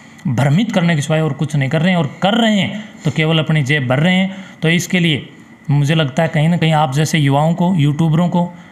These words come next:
और जितने भी सोशल मीडिया पर, अ, सक्रिय रहने वाले लोग हैं, उनको एक सोशल मीडिया प्लेटफॉर्म के ऊपर भी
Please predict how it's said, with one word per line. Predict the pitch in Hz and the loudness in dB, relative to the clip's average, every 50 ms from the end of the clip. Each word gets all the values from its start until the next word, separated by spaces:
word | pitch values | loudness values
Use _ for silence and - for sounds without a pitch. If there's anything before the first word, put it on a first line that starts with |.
| - - | -12 -6
और | - 135 135 143 139 131 120 | -2 0 0 0 0 -2 -2
जितने | 110 - 151 - 190 190 196 190 | -2 -2 0 0 0 2 2 2
भी | 185 208 214 | 2 0 0
सोशल | - - 180 165 - 190 175 | 0 -2 -2 0 0 0 2
मीडिया | 170 170 156 170 165 | 2 2 2 2 0
पर, | 156 - 170 156 | 0 0 -2 -2
अ, | 165 - - - - - - - - 147 139 139 139 139 139 135 139 139 139 139 | -2 -4 -8 -14 -20 -20 -14 -8 -4 -4 -2 0 0 0 0 -2 -2 -2 -4 -4
सक्रिय | 127 - - 143 - 175 208 202 | -4 -4 -4 -2 0 0 0 2
रहने | 190 190 190 185 | 2 0 2 2
वाले | 170 160 156 156 | 2 2 2 2
लोग | 147 147 147 135 131 | 2 2 0 0 -2
हैं, | 117 - - - - - - | -4 -4 -8 -16 -10 -4 -2
उनको | 165 165 165 - 170 | 0 0 0 0 0
एक | 160 165 160 - 262 - - - - - - - - - - - - - | 0 0 -2 -4 -6 -8 -12 -18 -20 -20 -20 -20 -20 -20 -20 -20 -20 -8
सोशल | - - 160 156 - 185 | -4 -2 -2 0 0 0
मीडिया | 180 180 180 175 180 180 | 2 2 2 2 0 0
प्लेटफॉर्म | 175 - 165 165 156 - 175 170 180 185 | 0 0 0 -2 0 0 0 0 2 2
के | 185 190 | 0 0
ऊपर | 185 175 165 - 185 | -2 -2 0 0 0
भी | 175 180 202 208 | 2 0 0 0